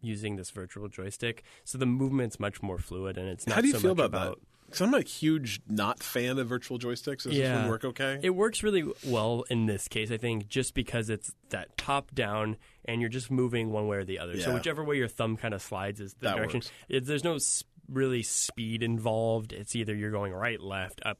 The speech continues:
Speaker 1: down.
Speaker 2: Sure.
Speaker 1: Eith-, so it's, it, it works pretty well, and th-, it works opposite for your attack. So if you have skill shots where you have to, like, choose a direction or spot to land, it just works by moving your thumb around the opposite side of the
Speaker 2: Sure.
Speaker 1: screen, and you can see the little,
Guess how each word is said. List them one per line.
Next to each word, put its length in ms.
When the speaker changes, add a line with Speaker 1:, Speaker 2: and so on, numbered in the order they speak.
Speaker 1:
down. 560
Speaker 2:
Sure. 320
Speaker 1:
Eith-, 240
so 280
it's, 340
it, 280
it 200
works 180
pretty 220
well, 520
and 300
th-, 260
it 80
works 340
opposite 420
for 100
your 140
attack. 400
So 140
if 80
you 100
have 180
skill 280
shots 260
where 80
you 40
have 100
to, 300
like, 200
choose 240
a 80
direction 720
or 640
spot 260
to 80
land, 400
it 160
just 220
works 180
by 220
moving 300
your 100
thumb 320
around 220
the 160
opposite 340
side 160
of 60
the 60
Speaker 2:
Sure. 280
Speaker 1:
screen, 200
and 120
you 60
can 180
see 220
the 140
little, 460